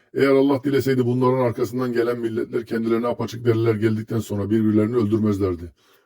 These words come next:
Fakat ayrılığa düştüler. Yani Rabbimiz bakın burada ne diyor? Sadece onların bir kısmını bir kısmına üstünlük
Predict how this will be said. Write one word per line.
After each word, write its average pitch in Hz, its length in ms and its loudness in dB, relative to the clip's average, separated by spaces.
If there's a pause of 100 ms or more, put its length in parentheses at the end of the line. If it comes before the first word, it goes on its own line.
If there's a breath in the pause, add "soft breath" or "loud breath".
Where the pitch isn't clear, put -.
(120)
Fakat 143 320 0
ayrılığa 120 420 4
düştüler. 90 480 -8 (520 soft breath)
Yani 147 280 4
Rabbimiz 147 400 2
bakın 135 300 2
burada 131 200 -4
ne 151 120 -4
diyor? 143 220 4
Sadece 151 420 2
onların 135 380 2
bir 151 140 4
kısmını 135 380 0
bir 143 120 2
kısmına 127 320 -6
üstünlük 131 640 -4